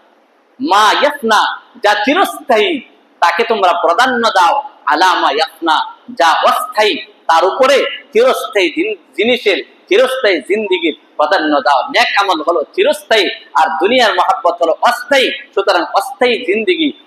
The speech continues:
অস্থায়ী সম্পদের উপরে তোমরা আখিরাতের জিন্দিগি, আখিরাতের পুঁজি আর আখিরাতের সম্পদকে প্রাধান্য দাও।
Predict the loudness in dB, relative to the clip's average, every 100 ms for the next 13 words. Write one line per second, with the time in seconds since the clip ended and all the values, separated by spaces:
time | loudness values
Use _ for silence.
0 | -4 -4 -2 -2 -2 -2 -4 -2 -2 0
1 | 0 -2 0 2 2 -2 -6 -6 -2 -2
2 | 2 2 2 2 0 0 -4 -2 -2 0
3 | 0 0 -2 -8 0 2 2 2 0 0
4 | -4 -2 -2 0 -2 -4 -4 -2 0 0
5 | 0 -2 -4 -8 -10 -12 -6 -6 -6 -8
6 | -6 -4 -4 -4 -6 -2 0